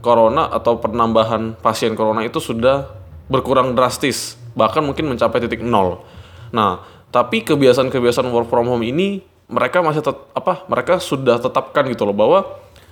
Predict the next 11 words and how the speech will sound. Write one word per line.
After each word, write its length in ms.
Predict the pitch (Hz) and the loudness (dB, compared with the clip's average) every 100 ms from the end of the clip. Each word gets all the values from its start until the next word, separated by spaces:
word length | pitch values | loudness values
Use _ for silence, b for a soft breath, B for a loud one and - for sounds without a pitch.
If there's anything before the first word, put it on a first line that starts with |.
| - | -6
mereka 400 | 123 127 185 170 - | -2 0 2 2 4
akan 220 | 170 160 | 2 2
menerapkan 340 | 123 131 160 | 2 2 0
sistem 320 | 147 - 156 | -2 -4 -4
kerja 240 | 151 120 139 | -4 -2 -2
seperti 400 | 139 120 - 98 | -2 -4 -2 -2
ini 320 | 143 190 - | -2 -2 -4
walaupun 720 | - 113 123 123 185 110 95 - - - | 0 2 2 0 -2 -2 -8 -16 -14 0
corona 560 | 117 113 120 123 143 - _ _ _ - - - - | 4 4 2 -2 -2 -10 _ _ _ -20 -20 -20 -20
sudah 320 | - 135 127 | -6 0 0
tidak, 320 | 120 113 110 | 0 0 0